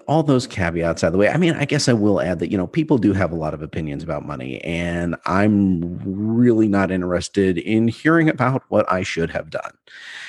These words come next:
You know, there are a lot of routes to becoming debt-free, including some arguments that debt-free isn't the best option, that maybe there's other things you could be doing with your money versus paying down debt. I, I get that, I, but I don't care.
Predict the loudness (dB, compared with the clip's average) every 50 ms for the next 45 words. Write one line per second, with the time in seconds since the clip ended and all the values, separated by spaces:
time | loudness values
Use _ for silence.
0 | -18 -18 -8 _ -2 0 0 2 2 4 4 4 4 4 2 2 2 2 2 2
1 | 2 2 2 2 0 -2 -2 0 0 0 -2 -4 -8 -10 -12 -12 -8 -8 -8 -8
2 | -6 -8 -8 -6 -6 -4 -4 -4 -4 -6 -8 -12 -10 -6 -4 -4 -2 -2 -2 -4
3 | -6 -2 0 2 2 2 0 0 2 4 4 4 4 4 2 2 0 -2 -6 -4
4 | 0 0 0 2 2 0 0 2 2 2 2 2 2 0 -2 0 2 2 2 0
5 | 0 0 -2 -2 -2 -2 -2 0 2 4 4 2 2 0 0 0 2 0 0 2
6 | 2 0 0 2 0 0 0 0 -4 -8 -12 -14 _ _ _ _ _ _ _ _
7 | _ _ _ _ _ _ -6 -4 -4 -4 -4 -4 -2 0 2 4 4 4 4 4
8 | 2 0 -4 0 0 2 2 2 2 2 0 0 2 0 0 -2 -2 -2 -4 -2
9 | 0 0 0 0 0 -2 -2 -2 -4 -4 -4 -4 -4 -6 -6 -6 -6 -6 -4 -8
10 | -6 -2 -2 0 0 0 -2 -2 -4 -4 -2 -2 -2 -2 -2 -6 _ _ _ _
11 | _ _ -4 -2 -2 -2 -2 -4 -4 -2 0 -2 0 0 0 0 0 0 -2 -6
12 | -8 -10 -10 _ _ _ _ 0 2 4 4 2 0 0 -2 -4 -4 -4